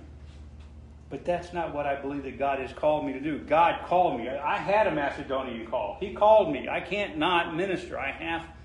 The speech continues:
to keep moving forward, even in the face of a difficulty.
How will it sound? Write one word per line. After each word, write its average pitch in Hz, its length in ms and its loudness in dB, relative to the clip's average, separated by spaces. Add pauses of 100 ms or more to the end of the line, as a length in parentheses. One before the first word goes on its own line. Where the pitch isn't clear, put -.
(200)
to 185 80 -10
keep 156 280 -4
moving 131 560 -4 (200)
forward, 110 420 -6 (640)
even 160 580 0 (280)
in 135 100 -4
the 123 80 -4
face 151 440 -2 (240)
of 123 100 -8
a 127 60 -4
difficulty. 143 640 -8